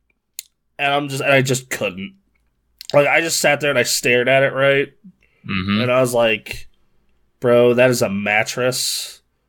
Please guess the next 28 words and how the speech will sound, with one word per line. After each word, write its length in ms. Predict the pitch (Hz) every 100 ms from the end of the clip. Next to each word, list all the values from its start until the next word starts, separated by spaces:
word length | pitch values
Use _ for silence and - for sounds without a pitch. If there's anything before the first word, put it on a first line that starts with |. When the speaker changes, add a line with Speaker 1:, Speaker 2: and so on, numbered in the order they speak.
| _
Speaker 1:
That 120 | 113 120
is 100 | 117
a 60 |
lot 140 | 120 92
of 100 | -
car 360 | - 117 123
maintenance. 960 | 123 127 127 131 131 131 - - - - _ _ _ _ -
That 200 | 117 120
is, 200 | 117 120
Speaker 2:
<laughs> 140 | 120
Speaker 1:
like," 320 | 113 110 - - - _ _ _ - _ _ _ _ _ _ _ _ _ -
especially, 520 | 147 - 165 175 170
like, 300 | 156 139 139 139
what 260 | 131 131
if 160 | 143 135
you 120 | 135
play 280 | 131 135 127
through 200 | 131 123
Alex 420 | 113 113 120 -
and, 300 | 113 110 107
like, 400 | 110 110 101 - _ _ _
mod 440 | - 120 110 117 120
this 160 | 123
shit 240 | - 123 120
to 80 | 117
work 200 | 117 -
with 100 | 110
Oculus, 640 | 107 110 117 117 113 -